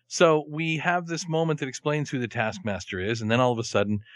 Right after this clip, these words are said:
we get into really weird territory as Marcus Johnson tries to figure out,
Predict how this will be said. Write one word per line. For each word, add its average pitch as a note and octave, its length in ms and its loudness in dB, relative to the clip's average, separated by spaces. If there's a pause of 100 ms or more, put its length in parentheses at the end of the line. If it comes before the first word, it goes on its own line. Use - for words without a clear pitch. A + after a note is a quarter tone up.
(220)
we A2+ 140 2
get A2+ 160 2
into G#2+ 720 2 (100)
really B2 340 4
weird G2+ 460 0
territory G#2+ 720 0 (640)
as A2 200 6
Marcus A#2 360 4
Johnson F#3 400 6
tries C3 260 4
to - 80 -18
figure A#2+ 360 2
out, G2 260 2